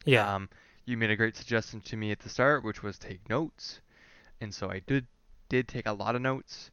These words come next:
Speaker 2: um, and that was very helpful for remembering passwords, I P addresses, commands,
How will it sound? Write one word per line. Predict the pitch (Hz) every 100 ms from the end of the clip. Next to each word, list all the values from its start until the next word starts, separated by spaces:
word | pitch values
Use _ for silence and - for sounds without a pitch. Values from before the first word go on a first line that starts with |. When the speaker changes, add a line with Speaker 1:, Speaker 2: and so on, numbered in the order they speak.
| - - -
Speaker 2:
um, | 107 104 101
and | 98
that | 98
was | 110 107
very | 110
helpful | 110 110 - 120 113
for | - 104
remembering | 101 98 98 92
passwords, | - 101 - 110 104 101 101 98 -
I | 87 101
P | - 107
addresses, | 98 98 101 101 - 95 - - - _ _ _ _ - _ -
commands, | 120 104 98 95 95 -